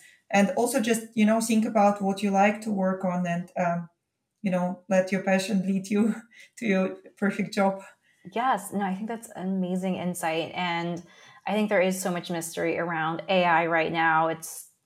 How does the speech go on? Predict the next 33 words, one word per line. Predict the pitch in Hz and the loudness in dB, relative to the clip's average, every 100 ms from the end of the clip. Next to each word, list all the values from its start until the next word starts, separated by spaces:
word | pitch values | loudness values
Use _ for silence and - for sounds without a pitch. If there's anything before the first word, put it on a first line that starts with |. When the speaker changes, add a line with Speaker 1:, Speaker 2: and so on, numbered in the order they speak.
| _ | _
Speaker 2:
it | 220 247 | 2 6
is | 302 254 - | 6 4 -2
trendy. | - 196 175 165 156 165 - | -4 0 0 0 -2 -2 -2
And | - 185 185 | 2 4 4
I, | 170 185 185 185 - _ - - _ _ _ 247 | 4 4 2 -2 -10 _ -20 -20 _ _ _ 2
I | 269 | 2
think | 277 | 4
it | 269 | 6
would | 247 | 6
be | 233 | 4
a | 220 | 2
whole | 226 202 | 2 4
other | 190 202 | 6 6
episode | 175 185 196 190 185 | 4 2 -2 -2 -4
to | - | -4
discuss, | 180 - 180 175 180 | -8 -4 0 0 0
like, | 175 170 | -4 -4
where | 170 175 170 175 | -2 0 0 2
that's | 170 165 - | 0 -2 -4
going, | 170 160 170 190 247 226 - _ | -2 0 0 -2 -6 -12 -20 _
'cause | - | -4
I | 175 | -2
certainly | 175 196 180 185 | 0 0 2 0
have | 185 190 | -2 -4
some | 165 | -8
opinions | 185 180 170 170 | -8 -6 -6 -4
on | 160 | -4
that | 156 - - | -4 -6 -8
for | 165 | -6
the | 165 | -4
U | 165 208 | 0 2
X | 262 - - | 2 -2 -4
field. | 175 170 165 165 | 0 2 2 -2